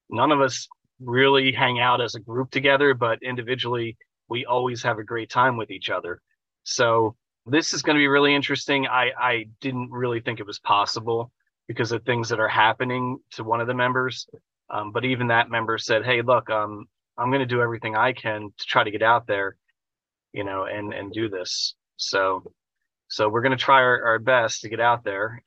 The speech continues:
and, and, and give it all. And, you know, John, we, we, we had, I don't, they didn't show it that much, but there are a couple shots way back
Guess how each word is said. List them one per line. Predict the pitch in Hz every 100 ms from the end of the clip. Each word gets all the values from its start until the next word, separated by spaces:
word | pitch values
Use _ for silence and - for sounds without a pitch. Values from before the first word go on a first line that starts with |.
| _ 104
and, | 98 104
and, | 104 101
and | 101 104
give | 117
it | 113
all. | 120 117 113
And, | 113
you | 127 139
know, | 123
John, | 117 135 131 127 120
we, | 131 123 120 _ _ -
we, | 110 135 180 185 135 131
we | 202
had, | 185 139 120 - 110
I | - 214
don't, | 151
they | 127
didn't | 202 165
show | - 131
it | 123
that | 127
much, | 113 -
but | 131
there | 147
are | 156
a | 135
couple | - 117
shots | 113 131 117 -
way | 123 120
back | 117 113 107